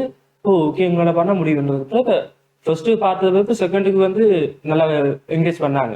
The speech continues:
இப்ப நான் டப்பிங்கு போறேன், இப்படி எல்லாம் ஷூட் எடுக்க போறேன்னா, "ஓகே போ, நல்ல விஷயம்னு" சொல்லிட்டு அனுப்பிவிட்டேன். இப்ப அதுக்கு பிறகு இந்த ரிலீஸ் ஆனதோட, "இது நல்லா பண்ணிருக்கீங்களா?"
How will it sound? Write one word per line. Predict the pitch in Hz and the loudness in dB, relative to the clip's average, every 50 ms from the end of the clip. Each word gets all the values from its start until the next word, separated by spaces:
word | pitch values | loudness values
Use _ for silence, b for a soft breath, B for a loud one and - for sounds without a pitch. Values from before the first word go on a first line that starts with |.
| - - | -10 -14
இப்ப | - 135 139 | -10 -6 -4
நான் | 143 139 131 127 | -2 -2 -2 -2
டப்பிங்கு | 139 135 143 151 156 151 143 | -2 -2 -2 -2 -2 -2 -2
போறேன், | 143 139 135 139 139 139 _ _ _ _ _ - | -2 -2 -2 -4 -6 -10 _ _ _ _ _ -6
இப்படி | 143 135 139 143 | -4 0 0 0
எல்லாம் | 139 143 139 139 | 0 0 -2 -2
ஷூட் | 143 156 151 151 | 0 0 0 2
எடுக்க | 151 143 139 | 2 2 0
போறேன்னா, | 135 135 135 135 156 165 160 | 0 -2 -2 0 0 0 0
"ஓகே | 151 143 147 139 | 0 -2 -4 -4
போ, | - 143 143 143 | -2 -2 0 0
நல்ல | 139 139 135 135 | -2 -2 -4 -4
விஷயம்னு" | 123 - 135 135 135 139 135 135 | -6 -8 -12 -12 -12 -12 -10 -8
சொல்லிட்டு | 143 135 135 165 180 180 185 - | -8 -6 -2 0 0 0 0 -2
அனுப்பிவிட்டேன். | - 139 143 139 - 123 113 - - _ _ _ b b b b b | -6 -6 -6 -4 -4 -6 -6 -8 -14 _ _ _ b b b b b
இப்ப | 147 143 175 | -4 -2 0
அதுக்கு | 170 170 180 185 | 0 0 0 0
பிறகு | 185 196 180 156 | 0 0 0 2
இந்த | 143 139 135 - - _ - | 0 0 -2 -4 -10 _ -4
ரிலீஸ் | 147 156 180 214 226 226 | -2 0 2 2 2 2
ஆனதோட, | 226 202 196 190 180 175 160 160 156 170 208 | 0 0 0 0 0 0 2 2 2 2 2
"இது | 214 180 | 2 2
நல்லா | 160 156 143 160 175 170 | 2 0 0 0 0 0
பண்ணிருக்கீங்களா?" | 165 160 160 175 175 175 170 156 143 139 147 | 0 0 0 0 0 0 0 -2 -2 -4 -6